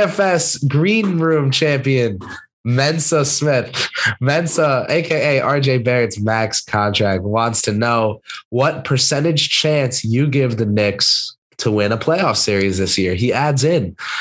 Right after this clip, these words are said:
that as the current executive member of the Knicks are gonna be the three seed committee, he thinks whoever we gonna play in the first round is gonna give us trouble no matter what,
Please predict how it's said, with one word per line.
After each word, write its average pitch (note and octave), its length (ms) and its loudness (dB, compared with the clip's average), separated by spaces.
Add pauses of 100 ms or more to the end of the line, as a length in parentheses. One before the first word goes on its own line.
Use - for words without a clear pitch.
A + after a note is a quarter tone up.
(140)
that A2 120 -2
as A2+ 260 0
the A2 80 -2
current F3+ 500 -2
executive C3+ 960 0
member G#2+ 760 0 (300)
of G#2+ 200 -2
the G#2+ 80 0
Knicks A#2 540 0
are A2+ 100 0
gonna A2+ 200 0
be A2+ 140 2
the G#2+ 100 0
three A2+ 280 0
seed G2+ 380 0
committee, F#2 560 0 (580)
he C3+ 200 -2
thinks B2+ 400 0 (140)
whoever A#2 460 0
we G#2+ 120 0
gonna G#2 220 0
play G2+ 280 0
in G2 100 0
the F#2 60 -2
first G#2 380 -2
round G#2 300 0
is F#2+ 100 -2
gonna G2 200 0
give G2 160 2
us F2+ 140 0
trouble F#2+ 380 0
no F#2 120 0
matter F2+ 260 0
what, E2 240 -2